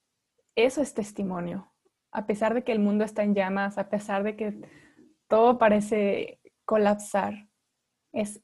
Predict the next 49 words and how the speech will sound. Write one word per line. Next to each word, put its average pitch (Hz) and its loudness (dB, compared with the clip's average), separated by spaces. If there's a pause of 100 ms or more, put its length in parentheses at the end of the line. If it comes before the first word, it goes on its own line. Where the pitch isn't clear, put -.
(140)
confiar 220 2
en 220 0
que 220 0
Jesús 208 -6
está 220 -4
ahí 202 2
con 196 -4
nosotros 196 -8
en 190 -6
el, 196 -8
en 208 -2
el 202 -2
fuego, 190 -6
¿no? 190 -8
O 202 -4
sea, 202 -2
Él, 202 -2
Él 247 0
está - -6
ahí. - -8 (760)
Y, 226 0 (1900)
ay, 277 4
no 247 6
sé, 226 0 (200)
esto 226 -8
me, 226 -2
me, 214 -2
me, 214 -2
me 208 -2
pone 214 0
a 208 -4
pensar 214 -2
muchísimo 208 0
también, 196 -4
porque 196 -4 (480)
yo 247 4
siento 247 2
que - -2 (400)
en 240 2
ningún 233 6
momento 277 6
en 262 6
mi 247 6
vida 233 6
me 220 0
había 208 2
puesto 226 -4
a 226 -2
reflexionar 214 -4